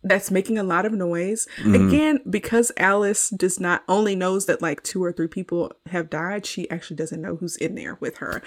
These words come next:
Speaker 1: But of
Speaker 2: Mm-hmm.
Speaker 1: course, it's Missus V flipping stuff around, looking for her. And there's a moment where she feels like, okay, the person is gone. It sounds like they
Speaker 2: Yes.
Speaker 1: left the cabin.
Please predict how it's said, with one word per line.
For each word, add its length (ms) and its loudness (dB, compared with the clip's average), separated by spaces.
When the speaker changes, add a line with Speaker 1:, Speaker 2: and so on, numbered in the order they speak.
Speaker 1:
But 120 4
of 80 2
Speaker 2:
Mm-hmm. 80 4
Speaker 1:
course, 380 2
it's 220 -6
Missus 320 -4
V 360 -2
flipping 360 8
stuff 240 2
around, 380 -2
looking 260 -2
for 240 2
her. 380 0
And 240 2
there's 200 2
a 40 -2
moment 380 0
where 120 2
she 180 -4
feels 420 0
like, 400 0
okay, 220 4
the 100 0
person 280 -2
is 120 -4
gone. 360 -8
It 120 2
sounds 280 4
like 120 4
they 80 4
Speaker 2:
Yes. 100 0
Speaker 1:
left 180 -4
the 60 -8
cabin. 420 -10